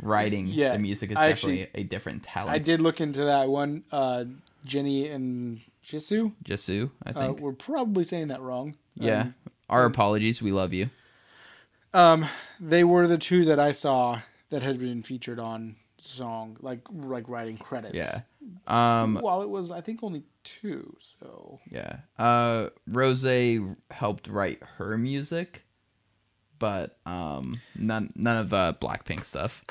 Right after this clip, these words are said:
Speaker 2: So.
Speaker 1: Up next, we got
Speaker 2: Well, well, I actually wanna
Speaker 1: Oh.
Speaker 2: talk about this one, 'cause this one's got a couple, like, of the musical parts of it. Um, this is, like,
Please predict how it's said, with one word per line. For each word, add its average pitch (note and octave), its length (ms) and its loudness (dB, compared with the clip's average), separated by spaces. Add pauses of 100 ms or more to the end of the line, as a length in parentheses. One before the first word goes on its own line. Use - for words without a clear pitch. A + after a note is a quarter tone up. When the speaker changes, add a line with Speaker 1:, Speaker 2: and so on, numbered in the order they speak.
Speaker 2:
So. - 520 2 (1200)
Speaker 1:
Up A2 180 -2
next, B2+ 260 0
we A#2+ 100 2
got A2+ 340 4 (100)
Speaker 2:
Well, G#3 180 12
well, A3 220 8
I F#3 100 6
actually G3+ 200 6
wanna F#3+ 120 6
Speaker 1:
Oh. F#3 40 0
Speaker 2:
talk F3 120 6
about D#3 140 4
this D#3+ 160 2
one, D3+ 100 0
'cause D3 160 0
this F#3 160 0
one's B3+ 160 2
got F#3+ 340 6 (140)
a F3 100 4
couple, G3 320 4
like, E3 200 6
of D3 140 4
the C#3 120 0
musical D#3 680 2
parts B2 300 -2
of B2 120 -2
it. C3 200 -8 (1160)
Um, F3 280 -8
this A3+ 180 4
is, A3 180 0
like, D#3 260 0